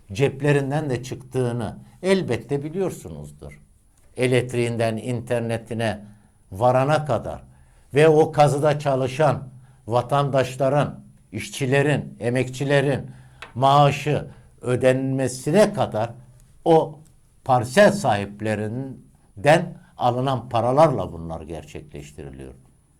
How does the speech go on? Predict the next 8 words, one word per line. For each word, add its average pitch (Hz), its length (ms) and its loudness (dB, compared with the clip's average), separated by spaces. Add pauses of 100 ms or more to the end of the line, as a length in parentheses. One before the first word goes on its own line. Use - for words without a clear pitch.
(1120)
Sanki, 143 720 2 (580)
sanki - 580 -8 (340)
değerli 95 360 -2
izleyicilerim, 69 680 -10 (720)
oradaki 160 540 6
insanlar 117 800 -4 (420)
kendi 147 440 0
topraklarından 110 1120 -2